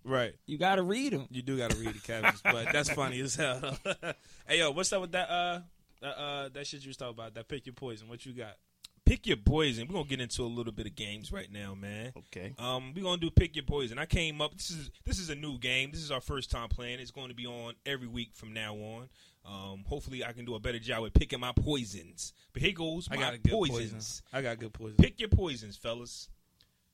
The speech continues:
Speaker 3: Ride Along Three is coming out, so I've heard. Last Friday have been coming out for the last ten years, so I've heard.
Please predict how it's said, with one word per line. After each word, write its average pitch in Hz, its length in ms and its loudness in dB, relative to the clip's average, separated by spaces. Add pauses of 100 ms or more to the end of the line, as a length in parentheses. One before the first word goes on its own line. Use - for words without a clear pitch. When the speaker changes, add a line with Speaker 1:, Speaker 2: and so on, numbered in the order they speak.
(380)
Speaker 3:
Ride 160 240 4
Along 196 480 2
Three 135 400 2 (760)
is 110 220 -6
coming 135 320 -4
out, 110 220 -4
so 110 180 -6
I've 110 160 -4
heard. - 460 -8 (800)
Last 151 360 4
Friday 123 600 2 (320)
have 160 280 6
been 127 160 -6
coming 123 300 -4
out 123 160 -2
for - 80 -14
the 117 80 -6
last 127 380 0
ten 139 240 -6
years, 95 320 -6
so 113 240 -4
I've 110 200 -6
heard. 87 420 -14